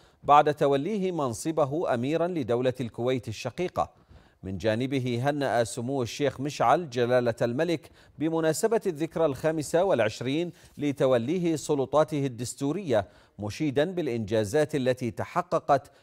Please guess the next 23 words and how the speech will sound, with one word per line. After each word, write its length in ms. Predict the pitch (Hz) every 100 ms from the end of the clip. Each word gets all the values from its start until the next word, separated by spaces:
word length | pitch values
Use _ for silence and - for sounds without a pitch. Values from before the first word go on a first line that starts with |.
| _
في 260 | - 120
ظل 300 | 98 165 185
القيادة 540 | 165 - 139 131 120 113
الحكيمة 1120 | 120 117 95 - 123 - 156 160 135 - 123 101
لجلالته. 680 | 120 113 123 113 127 - 110 - _ _ _
وتناولت 640 | - 76 110 123 135 127 120
المباحثات 760 | 113 110 110 - 107 147 143 156
المستجدات 840 | 190 160 117 120 95 98 127 113
الراهنة، 500 | 110 147 143 139 135 - - - -
إذ 200 | 139 107
حذر 540 | - 190 147 156 190
جلالة 500 | 208 143 135 127 127 -
الملك 440 | 120 135 165 147 - _ -
من 180 | 139 143
خطورة 440 | 156 147 220 220 -
التصعيد 640 | 180 - 120 - 127 165
الأخير 600 | 147 110 117 185 160 113 - _ -
والذي 360 | 113 120 117 123
قد 280 | - 120
يدفع 460 | 110 143 - 170 185
بالمنطقة 760 | 151 117 113 139 143 - 170 165
إلى 260 | 127 95
حالة 380 | - 156 165